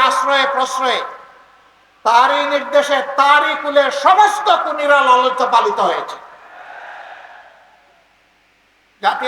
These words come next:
এদের বিচার চায়। এতদিন আমরা বললে কিছু কিছু মানুষ সন্দেহ করত, এগুলা রাজনৈতিক বক্তব্য কিনা। গত পরশুদিন তাদের কপালের বয়ান বিশ্ববাসীর কাছে এসেছে। তাদের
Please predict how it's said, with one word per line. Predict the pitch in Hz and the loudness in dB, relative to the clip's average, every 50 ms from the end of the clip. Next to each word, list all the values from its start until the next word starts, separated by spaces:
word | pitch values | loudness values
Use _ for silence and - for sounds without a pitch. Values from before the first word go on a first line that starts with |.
| 262 | -4
এদের | 254 254 254 247 240 | -2 -4 -4 -4 -6
বিচার | 226 - 247 226 226 214 - - | -12 -6 -2 -2 -2 -2 -4 -6
চায়। | 202 165 135 - - - - - - - _ _ _ _ _ _ _ _ _ _ _ _ _ _ _ - | -4 -4 -6 -6 -8 -14 -16 -20 -20 -20 _ _ _ _ _ _ _ _ _ _ _ _ _ _ _ -8
এতদিন | 220 220 220 247 254 254 277 262 269 254 | -8 -6 -4 -4 -4 -4 -2 -2 0 0
আমরা | 247 - 262 262 262 254 | 0 2 2 2 2 2
বললে | 247 254 254 247 240 247 - - - - - - - | 0 2 0 0 -2 -2 -6 -10 -14 -16 -18 -16 -12
কিছু | 381 339 - 339 330 269 311 | -12 -12 -8 -8 -10 -8 -8
কিছু | 277 285 285 262 247 | -10 -6 -4 0 2
মানুষ | 233 240 247 247 - 247 220 | 2 2 0 -2 -4 -4 -4
সন্দেহ | 214 214 202 196 233 233 233 226 - - | -4 -4 -4 -4 -2 0 2 2 0 0
করত, | - 180 - - - 196 185 165 - - - - - - - - - _ _ _ - 214 | -2 -4 -4 -6 -6 -8 -8 -8 -8 -10 -12 -14 -16 -20 -20 -20 -20 _ _ _ -12 -12
এগুলা | 208 208 233 226 226 | -10 -8 -4 -2 0
রাজনৈতিক | 220 202 202 196 196 202 202 214 208 196 240 220 202 202 202 | 2 2 2 2 0 -2 -4 -6 -6 -8 -8 -10 -8 -6 -6
বক্তব্য | 185 - - - - - 180 165 175 | -6 -6 -8 -12 -10 -10 -10 -10 -10
কিনা। | 160 135 127 117 - - - - _ _ _ _ _ _ _ _ _ _ _ _ _ _ _ _ _ _ _ - | -12 -14 -14 -14 -14 -16 -20 -20 _ _ _ _ _ _ _ _ _ _ _ _ _ _ _ _ _ _ _ -6
গত | 214 214 214 226 226 - 240 | -6 -2 -2 -2 -2 0 -2
পরশুদিন | 240 - - - 247 254 247 240 220 - - - - - - - - - _ _ _ _ _ _ _ _ _ - | -2 -2 -4 -6 -6 -2 -2 -2 -2 -2 -6 -14 -16 -18 -20 -20 -20 -20 _ _ _ _ _ _ _ _ _ -6
তাদের | 202 208 240 226 220 214 - | -4 -4 -2 -2 -4 -4 -2
কপালের | 226 220 202 233 226 226 240 233 233 220 202 | -4 -2 0 0 0 0 0 -2 -2 -2 -2
বয়ান | 202 202 202 202 208 214 - - 214 | 0 0 2 4 4 2 2 0 -2
বিশ্ববাসীর | 214 208 - - 226 214 208 202 - - 170 - - | -6 -6 -6 -6 -2 -2 0 0 0 -2 -4 -4 -6
কাছে | 175 - - 127 120 - | -6 -6 -4 -6 -6 -8
এসেছে। | - - - - - - - - - - - _ _ _ _ _ _ _ _ _ _ _ _ _ _ _ _ _ _ _ - 190 | -8 -10 -12 -12 -14 -18 -20 -20 -20 -20 -20 _ _ _ _ _ _ _ _ _ _ _ _ _ _ _ _ _ _ _ -6 -6
তাদের | 240 240 240 240 | -4 -2 0 0